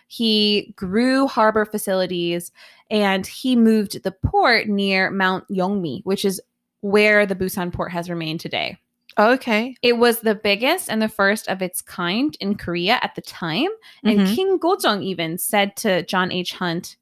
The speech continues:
Speaker 1: I don't want to change this landmark, but Mister Hunt persuaded the king.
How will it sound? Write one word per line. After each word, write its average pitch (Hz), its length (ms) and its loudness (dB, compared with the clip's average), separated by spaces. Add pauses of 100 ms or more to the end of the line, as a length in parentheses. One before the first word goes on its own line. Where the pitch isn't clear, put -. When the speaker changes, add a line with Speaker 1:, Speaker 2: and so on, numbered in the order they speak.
(200)
Speaker 1:
I 190 140 2
don't 196 320 2
want 214 460 2
to 190 200 -4
change 180 760 -6 (380)
this - 280 -6 (100)
landmark, 196 800 0 (480)
but 196 440 2
Mister 214 520 0
Hunt 202 360 -2 (500)
persuaded 185 560 -2
the - 60 -10
king. 151 500 -12